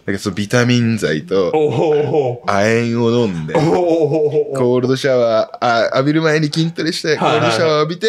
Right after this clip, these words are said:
Speaker 2: うん。
Speaker 1: よし、スタジオ行こうみたいな。よし、どっか行こうみたいな。
Speaker 2: <laughs> 超気合入ってんじゃん。
Speaker 1: いや、でもそれやるから、
Speaker 2: うん。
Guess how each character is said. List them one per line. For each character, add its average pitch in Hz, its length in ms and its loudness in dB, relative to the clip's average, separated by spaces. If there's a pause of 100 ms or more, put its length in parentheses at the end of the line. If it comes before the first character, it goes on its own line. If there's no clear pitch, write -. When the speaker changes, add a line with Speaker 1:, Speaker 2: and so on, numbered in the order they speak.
(120)
Speaker 2:
う 127 60 0
ん。 107 200 2 (220)
Speaker 1:
よ 131 160 0
し、 - 600 -2
ス - 160 -8
タ 101 80 -2
ジ 87 120 -2
オ - 20 -2
行 87 80 -6
こ 92 100 -2
う 64 40 -8
み 57 60 -14
た - 100 -20
い - 20 -20
な。 110 60 -16
よ - 120 0
し、 - 400 -2
ど - 80 -6
っ - 60 -4
か - 80 -2
行 98 80 0
こ 78 80 -2
う 67 80 -2
み 73 40 -6
た - 80 -10
い - 40 -10
な。 - 40 -16 (260)
Speaker 2:
<laughs> - 220 -18
超 - 260 2
気 151 160 2
合 127 40 0
入 123 100 4
っ 117 80 -8
て - 100 -6
ん 101 40 -8
じ 95 100 -8
ゃ 85 40 -4
ん。 73 40 -8 (440)
Speaker 1:
い 160 60 -6
や、 202 160 0
で 202 60 0
も 185 80 0
そ 196 160 0
れ 233 80 -2 (400)
や 208 240 -2 (380)
る 180 180 -2
か 180 140 0
ら、 117 380 2
Speaker 2:
う - 80 -2
ん。 92 140 -12